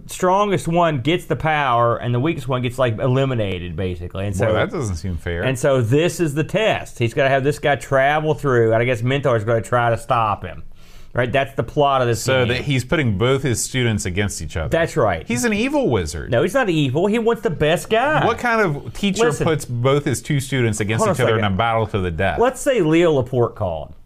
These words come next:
Speaker 2: Okay.
Speaker 1: He said, "Listen, I need a new co-host for my show, and I want the best conceivable podcaster." And he's like, "I'll listen to the Amigos, and you and Boat are, are, like, in my one and two position.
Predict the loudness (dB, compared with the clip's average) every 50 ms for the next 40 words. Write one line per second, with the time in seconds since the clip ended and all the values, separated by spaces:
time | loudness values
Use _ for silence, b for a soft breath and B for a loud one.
0 | -6 -4 -2 0 2 2 2 2 0 -4 -6 -6 -4 -4 0 0 0 2 2 2
1 | 2 2 0 0 -4 -6 -6 -8 -16 b b b b b b b b b b b
2 | -2 -2 0 0 0 0 2 2 2 2 2 2 2 2 2 0 0 2 2 4
3 | 4 4 4 2 2 2 0 -2 -2 -2 0 0 -2 -2 -2 -2 -2 -2 -2 -4
4 | -8 -14 b b b b b b -4 -2 0 0 0 0 0 0 0 0 0 0
5 | 0 0 2 2 4 4 2 0 -2 -8 -16 -20 -20 -20 -18 -6 -4 -2 -2 -2
6 | -2 -6 -4 0 0 2 2 2 0 0 0 0 0 0 0 0 0 0 -2 -4
7 | -6 -6 -6 -6 -8 -10 -12 -16 -18 -18 b b b b b b b b b b
8 | b -4 -2 0 0 0 2 0 0 0 0 0 0 0 0 0 0 0 0 0
9 | 2 2 2 2 2 2 2 0 0 2 2 2 4 2 2 0 0 -4 -6 -6
10 | -4 -2 0 2 2 2 2 2 2 2 2 2 2 2 0 0 0 2 2 4
11 | 4 2 0 -2 -4 -2 0 2 2 2 0 0 0 0 2 2 0 0 0 2
12 | 2 2 2 2 0 -2 0 2 2 2 2 2 0 0 0 0 0 0 -2 -4
13 | -6 -8 -8